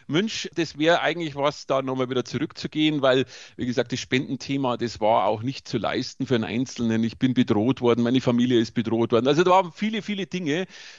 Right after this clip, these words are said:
die wirklich so weit unter der Gürtellinie waren, dass sie einfach nicht für einen Einzelnen auszuhalten waren. Und Investment-Check war dann halt mein Ansatz, um wieder in die Branche reinzukommen.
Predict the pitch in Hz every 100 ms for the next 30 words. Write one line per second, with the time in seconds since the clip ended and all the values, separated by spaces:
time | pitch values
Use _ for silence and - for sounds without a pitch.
0 | - 170 165 160 - 180 160 - - -
1 | 180 180 165 160 160 160 139 - 156 151
2 | 147 147 123 120 131 123 - 113 120 120
3 | 110 139 - 131 98 104 120 - 101 82
4 | 87 - 113 92 92 - 92 87 87 -
5 | - - - - 139 - 147 113 151 -
6 | 220 - 226 - 135 131 151 160 156 165
7 | - 147 143 156 151 156 233 - 117 156
8 | - - - 165 170 143 175 180 165 160
9 | 156 - 160 147 139 139 160 160 120 101
10 | 180 - 220 - 196 202 202 208